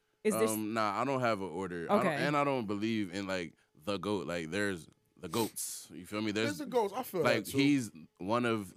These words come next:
Speaker 2: the goats. You feel me?
Speaker 1: Okay.
Speaker 2: He's, like, one of the greatest of all time.
Speaker 3: Yeah.
Speaker 2: You feel me? Because to pinpoint it is subjective. You know what I'm saying?
Speaker 1: Gotcha.
Speaker 3: For sure,
Speaker 2: So,
Speaker 3: for sure.
Speaker 2: um, I'm saying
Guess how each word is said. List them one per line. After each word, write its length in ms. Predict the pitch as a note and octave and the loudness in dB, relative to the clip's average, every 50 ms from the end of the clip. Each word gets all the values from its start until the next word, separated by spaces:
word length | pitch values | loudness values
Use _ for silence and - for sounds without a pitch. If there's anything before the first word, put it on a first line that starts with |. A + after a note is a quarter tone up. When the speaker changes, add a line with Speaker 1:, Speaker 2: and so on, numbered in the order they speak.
| E2 E2 | -12 -6
Speaker 2:
the 140 | F2+ G2+ G2 | -4 -4 -2
goats. 440 | F2 G#2 G#2 F2 - - - - - | -2 -2 -2 -4 -6 -10 -16 -16 -14
You 60 | F2 | -12
feel 140 | F2+ - G#3+ G#2 | -6 -4 -2 -2
me? 20 | G2+ | 0
Speaker 1:
Okay. 140 | G#2 - - | 0 -2 -2
Speaker 2:
He's, 100 | - F#2 | 0 0
like, 180 | G2 F#2+ F2+ | 0 0 0
one 160 | E2 F#2 G2+ - | -2 -2 -2 -2
of 120 | G2 F2+ | -4 -4
the 60 | F2 E2+ | -6 -4
greatest 340 | D#2+ F2+ F#2 F#2 F2 E2+ E2 | -4 -2 -2 -2 -4 -8 -12
of 120 | E2+ D#2+ | -12 -10
all 120 | E2+ F2 E2+ | -10 -10 -10
time. 360 | - - F2+ F2 E2 D2+ C#2+ _ - - | -10 -8 -8 -8 -8 -10 -12 _ -20 -20
Speaker 3:
Yeah. 80 | C3+ A2+ - | -20 -20 -16
Speaker 2:
You 60 | D#2 E2 | -12 -8
feel 160 | F#2 G2 G2+ | -6 -4 -4
me? 140 | G2+ G2+ F#2+ | -4 -4 -4
Because 360 | F#2 F2+ - G#2 F#2 F2 E2+ | -6 -6 -8 -8 -8 -8 -8
to 120 | - F#2 E2 | -10 -10 -10
pinpoint 520 | D#2 - G#2+ A2 G#2 - A2 G#2+ G#2 G2 | -8 -6 -6 -6 -6 -6 -4 -4 -4 -4
it 80 | D#2+ D#2 | -4 -4
is 120 | F#2+ F#2 | -6 -8
subjective. 600 | - - - E2+ D#2+ G2+ F#2+ D#2+ C#2 C#2+ C#2+ D2 | -10 -12 -12 -8 -4 -2 -2 -2 -4 -8 -14 -12
You 60 | D2+ E2 | -10 -10
know 80 | E2 | -8
what 160 | E2+ E2 - | -8 -8 -8
I'm 60 | F2+ F2+ | -8 -8
saying? 120 | F2+ E2+ | -6 -4
Speaker 1:
Gotcha. 340 | E2+ G3+ F#3 F3 E3 - F3 | -2 -2 -2 -2 -4 -6 -8
Speaker 3:
For 60 | - | -8
sure, 80 | F#2+ F#2 | -6 -4
Speaker 2:
So, 280 | - F2+ F2+ F2+ F2+ E2+ | -4 -2 -2 -2 -4 -6
Speaker 3:
for 40 | E2 | -8
sure. 520 | G2+ F#2+ F2 _ _ _ _ _ - E2+ | -10 -16 -20 _ _ _ _ _ -8 -6
Speaker 2:
um, 320 | F#2 F#2 F#2 F2 E2+ D#2+ - | -4 -4 -4 -4 -4 -6 -6
I'm 140 | - F#2+ G#2+ | -6 -6 -4
saying 580 | - - A2+ G#2+ G#2 G2+ G2 F#2 F2 E2 D#2+ | -2 -2 0 0 0 0 -2 -2 -4 -6 -8